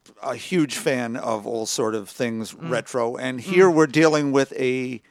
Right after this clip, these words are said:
Speaker 1: an alternate past fifties, though maybe
Speaker 2: Mm-hmm.
Speaker 1: it was our past before these.
Speaker 2: Yeah.
Speaker 1: This witch named Norma Jean goes back and fixes things.
Speaker 2: Yeah.
Speaker 1: Along with her writer husband. Hopefully
Speaker 2: Mm.
Speaker 1: people who are old enough to know about such things understand who we're actually
Speaker 2: It's
Speaker 1: talking
Speaker 2: just
Speaker 1: about here
Speaker 2: yeah, yeah.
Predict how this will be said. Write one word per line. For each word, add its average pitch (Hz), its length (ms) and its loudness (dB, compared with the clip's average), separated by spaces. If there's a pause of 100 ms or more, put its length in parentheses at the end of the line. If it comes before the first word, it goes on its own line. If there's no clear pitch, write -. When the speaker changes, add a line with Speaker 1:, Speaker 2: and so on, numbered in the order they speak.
(440)
Speaker 1:
an 156 100 -2
alternate 185 600 2
past 165 520 2
fifties, 208 680 -2
though 151 120 4
maybe 143 280 4
Speaker 2:
Mm-hmm. - 0 -
Speaker 1:
it 185 80 4
was 165 160 2
our 156 200 8
past 185 380 2
before 160 300 2
these. 143 320 -2
Speaker 2:
Yeah. 185 400 0
Speaker 1:
This 170 200 2
witch 160 460 2 (140)
named 143 260 -2
Norma 151 300 2
Jean 156 260 0
goes 151 220 2
back 151 340 2
and 135 220 -6
fixes - 420 -4
things. 208 340 -2
Speaker 2:
Yeah. 165 280 -6 (360)
Speaker 1:
Along 143 260 4
with 147 180 0
her 151 200 6
writer 143 440 4
husband. 175 500 0
Hopefully 151 440 0
Speaker 2:
Mm. - 60 -18
Speaker 1:
people 147 340 -2
who 135 120 -4
are 135 140 2
old 127 180 -4
enough 139 180 0
to 131 120 -6
know 123 120 2
about 135 220 0
such - 240 -12
things 143 240 -4
understand 127 540 -4
who 127 140 -2
we're 120 160 2
actually 120 320 -4
Speaker 2:
It's - 80 -8
Speaker 1:
talking 139 280 -2
Speaker 2:
just 160 80 0
Speaker 1:
about 165 160 4
here 202 220 0
Speaker 2:
yeah, 131 120 -10
yeah. 127 180 -16